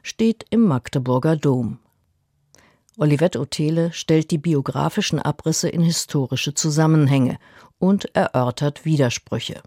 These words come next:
So tauchten im zwölften und dreizehnten Jahrhundert Skulpturen schwarzer Heiliger vielerorts in Europa auf. Zugleich galt die Farbe Schwarz als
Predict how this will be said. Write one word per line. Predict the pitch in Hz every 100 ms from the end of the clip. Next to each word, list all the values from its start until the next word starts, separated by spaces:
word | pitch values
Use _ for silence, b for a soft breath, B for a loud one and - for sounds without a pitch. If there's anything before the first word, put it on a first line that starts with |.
| _ _ _ _ B B B
So | 160 156
tauchten | - 147 - -
im | 139 123
zwölften | - 135 147 - 135
und | 131 127
dreizehnten | 143 - 156 - 147
Jahrhundert | 143 175 190 175 -
Skulpturen | - 151 - 214 202 190 180
schwarzer | - 143 151 - 127 127
Heiliger | 151 156 156 156
vielerorts | - 226 196 - 117 -
in | - 151
Europa | 131 143 147 143 147 -
auf. | 151 - - B B B
Zugleich | - 220 196 190 233 -
galt | 214 214
die | 226
Farbe | - 196 196
Schwarz | 196 - 156 160 - - 175
als | 175